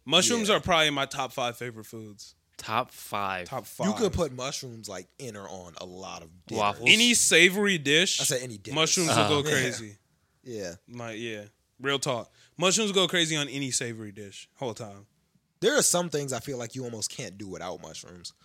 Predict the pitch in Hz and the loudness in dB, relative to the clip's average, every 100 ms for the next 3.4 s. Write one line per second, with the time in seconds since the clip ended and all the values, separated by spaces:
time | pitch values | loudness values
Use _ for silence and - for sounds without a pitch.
0 | _ 104 98 95 98 110 120 123 117 117 | _ -10 -10 -10 -10 -8 -8 -6 -6 -8
1 | _ _ _ _ _ 123 113 113 107 101 | _ _ _ _ _ -14 -12 -12 -12 -12
2 | 113 - - - - - _ _ - 101 | -14 -18 -18 -16 -18 -20 _ _ -14 -12
3 | 95 - - | -12 -14 -16